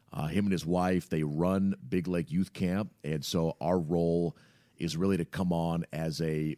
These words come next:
support layer, mentoring later, layer, and do some leadership development. So Kim and I, yeah, are always blessed during the summer to get the team up and just do life together,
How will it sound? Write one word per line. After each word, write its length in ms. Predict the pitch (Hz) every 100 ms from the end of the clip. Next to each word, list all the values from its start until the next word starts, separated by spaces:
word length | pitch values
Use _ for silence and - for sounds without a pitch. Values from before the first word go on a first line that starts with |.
| _
support 560 | - 82 - 95 98 -
layer, 540 | 92 92 92 90 87
mentoring 560 | 76 82 90 85 90 85
later, 480 | 87 92 90 90 - -
layer, 520 | 87 90 87 87 85
and 100 | 76
do 140 | 87
some 200 | 82 78
leadership 440 | 71 85 82 - -
development. 540 | 71 82 92 104 123
So 140 | - 85
Kim 200 | - 90
and 80 | 85
I, 280 | 82 80 - - - _ _
yeah, 140 | - 87
are 80 | 87
always 400 | 90 98 95 69
blessed 500 | 76 87 87 80 - -
during 220 | 92 87
the 80 | 73
summer 340 | - 95 87
to 60 | 80
get 200 | 76 80
the 80 | 80
team 340 | - 95 87
up 360 | 87 131 - - - _ -
and 260 | 78 80 73
just 220 | 92 -
do 160 | 90
life 340 | 78 82 87 -
together, 640 | 85 71 82 85 82 78